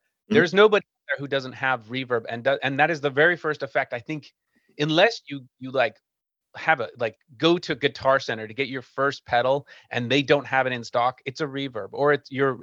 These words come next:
Speaker 2: amp has it. It's how we as humans developed music in a sense. It was in caves, yelling and making noises, and the reverb and the way it carried and resonated, that saturating our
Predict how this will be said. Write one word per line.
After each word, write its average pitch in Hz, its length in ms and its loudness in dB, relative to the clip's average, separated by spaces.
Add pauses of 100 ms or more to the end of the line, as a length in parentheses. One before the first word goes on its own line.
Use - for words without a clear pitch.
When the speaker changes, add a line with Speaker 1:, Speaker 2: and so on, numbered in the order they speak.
Speaker 2:
amp 120 220 -2
has 92 260 -10
it. - 120 -18 (1080)
It's 185 220 -4
how 190 320 4
we 160 640 -4
as 147 200 0
humans 165 520 -4 (160)
developed 127 680 0
music 117 580 -8
in 110 100 -10
a 104 60 -12
sense. 104 420 -10 (220)
It 135 40 -10
was 135 120 -4
in 139 100 -2
caves, 120 560 -4 (260)
yelling 110 680 0
and 127 160 -6
making 131 360 -4
noises, 117 460 -4
and 117 200 -4
the 113 80 -4
reverb 135 540 0 (180)
and 120 200 -6
the 113 60 -6
way 127 160 0
it - 140 -4
carried 135 320 2
and 113 160 -4
resonated, 117 480 0
that 101 220 -4 (260)
saturating 123 800 0
our 101 200 -6